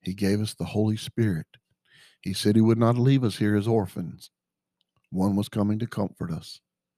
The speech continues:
and that was the Holy Spirit. Learn more about this Holy Spirit.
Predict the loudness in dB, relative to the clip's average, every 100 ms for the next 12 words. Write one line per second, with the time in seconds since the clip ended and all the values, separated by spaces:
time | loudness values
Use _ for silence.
0 | _ _ -10 -4 -2 -2 -4 -4 -6 -6
1 | -8 -10 -8 -8 -8 -14 _ _ _ _
2 | _ _ _ _ _ _ _ _ 2 6
3 | 8 8 4 0 0 -2 -4 -4 -10 -10
4 | -8 -6 -8 -4 0 0 0